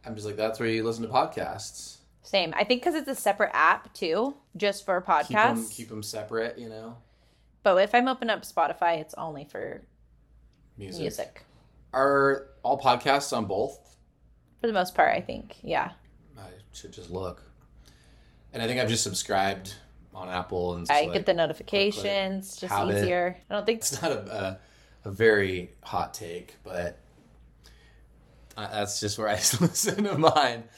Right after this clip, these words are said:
Speaker 2: Okay, I have a hot take, the, which might ruffle some feathers. And I would like to hear your take.
Speaker 1: Nervous.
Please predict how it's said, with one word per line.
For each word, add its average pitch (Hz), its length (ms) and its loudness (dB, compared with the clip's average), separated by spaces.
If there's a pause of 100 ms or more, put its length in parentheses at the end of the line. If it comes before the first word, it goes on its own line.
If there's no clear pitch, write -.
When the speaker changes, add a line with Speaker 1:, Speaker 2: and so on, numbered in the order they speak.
(340)
Speaker 2:
Okay, 214 160 10
I 185 180 12
have 226 180 10
a 220 40 6
hot 208 240 6
take, 175 460 -2 (320)
the, 180 120 -4
which 180 260 -4
might 170 220 -2
ruffle 165 320 -2
some 160 220 -12
feathers. - 800 -2 (1000)
And 190 180 2
I 180 80 6
would 170 220 2
like 165 240 4
to 196 80 -8
hear 180 160 0
your 160 320 0
take. 151 200 0
Speaker 1:
Nervous. - 420 -10